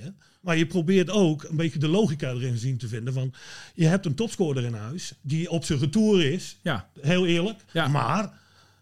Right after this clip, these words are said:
Speaker 1: ongelooflijk goed kan gebruiken.
Speaker 2: Ja.
Speaker 1: In mijn ogen.
Speaker 2: Ja.
Speaker 1: En dat er dan iets anders speelt inderdaad.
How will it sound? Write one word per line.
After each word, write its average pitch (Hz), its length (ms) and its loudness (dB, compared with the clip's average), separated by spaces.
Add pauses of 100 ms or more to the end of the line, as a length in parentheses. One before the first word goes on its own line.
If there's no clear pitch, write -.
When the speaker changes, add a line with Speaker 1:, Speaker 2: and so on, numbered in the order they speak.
(120)
Speaker 1:
ongelooflijk 180 640 4
goed - 140 0
kan 131 160 -2
gebruiken. 180 420 -4
Speaker 2:
Ja. 143 200 -4
Speaker 1:
In 170 160 2
mijn 139 280 0
ogen. 127 460 -2
Speaker 2:
Ja. 139 200 -2 (400)
Speaker 1:
En 170 480 2
dat 175 220 0
er 185 100 0
dan 185 240 -2
iets - 200 -8
anders 240 280 -4
speelt 147 360 -4
inderdaad. 120 760 -6